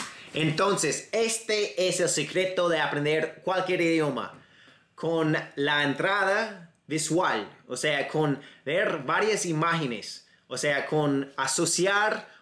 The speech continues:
una acción o una imagen o una escena con palabras que oyes a la vez,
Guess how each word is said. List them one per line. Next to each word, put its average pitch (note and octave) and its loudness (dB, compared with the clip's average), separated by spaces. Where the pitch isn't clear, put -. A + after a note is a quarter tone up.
una F#3+ 0
acción F#3+ 0
o D3+ 2
una F#3 4
imagen F#3 2
o D3+ 2
una F#3 4
escena F#3 0
con D#3 0
palabras E3+ 2
que C#3 0
oyes E3 2
a D3 2
la D3 4
vez, E3 0